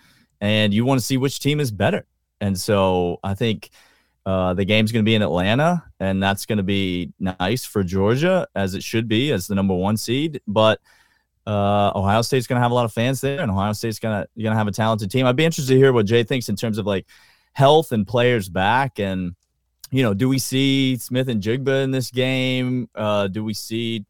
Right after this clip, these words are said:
Henderson come back? Like I said earlier, I think it's a long time to rest. And if Ohio State gets healthy, then they, they could, um,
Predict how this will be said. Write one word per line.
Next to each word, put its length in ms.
Henderson 520
come 200
back? 460
Like 160
I 60
said 260
earlier, 680
I 80
think 160
it's 140
a 40
long 300
time 240
to 80
rest. 560
And 160
if 100
Ohio 280
State 220
gets 140
healthy, 640
then 160
they, 340
they 200
could, 560
um, 540